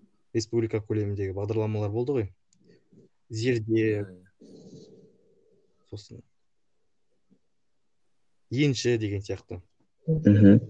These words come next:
Speaker 1: Мен сондағы балалардың көп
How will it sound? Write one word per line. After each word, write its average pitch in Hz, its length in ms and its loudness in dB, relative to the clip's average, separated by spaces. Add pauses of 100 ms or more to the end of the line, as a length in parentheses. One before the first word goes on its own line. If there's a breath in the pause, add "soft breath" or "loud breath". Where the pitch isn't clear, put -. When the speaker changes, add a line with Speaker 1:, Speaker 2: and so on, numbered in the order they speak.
(960)
Speaker 1:
Мен 131 200 -2
сондағы 117 400 0
балалардың 110 600 0 (1600)
көп - 220 0